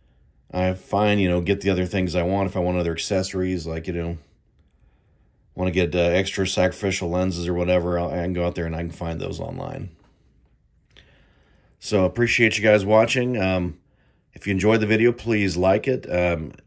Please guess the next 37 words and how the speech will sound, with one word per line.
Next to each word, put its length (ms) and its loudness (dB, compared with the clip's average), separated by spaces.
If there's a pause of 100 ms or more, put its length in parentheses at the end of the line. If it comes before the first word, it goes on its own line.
(440)
and 140 -4
subscribe. 600 -2
I 120 0 (880)
don't 160 4
have 220 4
too 180 2
terribly 340 2
many 280 4
members 420 2
right 260 0
now, 220 2
but 160 2
I'm, 300 -4
subscribers, 720 0
I'm 260 -2
really 220 2
trying 220 -4
to 60 0
get 140 -2
that 160 0
number 340 0
up. 320 0 (800)
Uh, 40 -2 (100)
I'm 100 -4
gonna 160 2
try 160 -4
really 280 2
cranking 380 -2
out 120 2
a 40 0
lot 220 2
of, 160 0
uh, 200 0 (680)
to-, 120 -4
uh, 340 -2
contact, 640 0 (220)
uh, 260 2